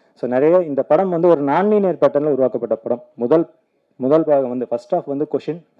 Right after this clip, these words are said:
செகண்ட் ஹாஃப் வந்து ஆன்சர், அப்படி தான் இருக்கும். So இது, இது என்னன்னா, கண்டிப்பா வந்து எந்த மதத்தையும் புண்படுத்து, அஹ், நோக்கத்துல அந்த படம் பண்ணல. அந்த மாதிரி படம் இல்ல. ஏன்னா இது வந்து ஒரு முக்கியமா வந்து ஒரு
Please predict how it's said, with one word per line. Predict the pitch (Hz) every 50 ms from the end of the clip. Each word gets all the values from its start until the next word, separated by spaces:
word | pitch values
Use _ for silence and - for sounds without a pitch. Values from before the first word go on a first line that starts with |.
| _ _ _
செகண்ட் | 123 120 151 151 143
ஹாஃப் | 147 -
வந்து | - 139 131 120
ஆன்சர், | 117 120 120 - 120 117 - _ _ _ _ _ _ _ _ _ _ _
அப்படி | - 127 120 139 143
தான் | 151 147
இருக்கும். | 135 127 - - 151 175 - _ _ _ _ _ _ _ _ _ _ _
So | _ _ 156 160 160 156 156 151 147 147
இது, | 147 143 147 143 143 135 131 _ _ _ _ _ _ _ _ -
இது | 165 175 180 180 185
என்னன்னா, | 208 226 226 208 196 202 220 214 - - - - - - - - - - - - - _ _ -
கண்டிப்பா | 151 151 180 196 214 185 208 208 202
வந்து | 190 170 156 151 160 175 185 156
எந்த | 135 135 156 180 196 196
மதத்தையும் | 170 151 151 160 156 - 165 170 156
புண்படுத்து, | - 151 160 156 156 147 147 151 - - - 156 156 151 143 135 139 - _ _ _ -
அஹ், | 139 120 120 120 117 113 113
நோக்கத்துல | 123 143 156 - 165 151 - 156
அந்த | 151 123 113
படம் | - 117 123 120 - -
பண்ணல. | 107 113 113 107 - - _ _ _ _ _ _ -
அந்த | 113 113 107
மாதிரி | 110 107 107
படம் | 107 - 123 135 151 143 123
இல்ல. | 127 131 135 123 147 - - - _ _ _ _ _ _ _ _ _ _ _ _ _ _
ஏன்னா | 151 143 151 170 185 196 190 180
இது | 160 143 147
வந்து | 147 170 190
ஒரு | 170 143 127
முக்கியமா | 117 113 123 147 - _ - 202 208 196 202 214 214
வந்து | 190 160 156 190 190 160
ஒரு | 139 123 117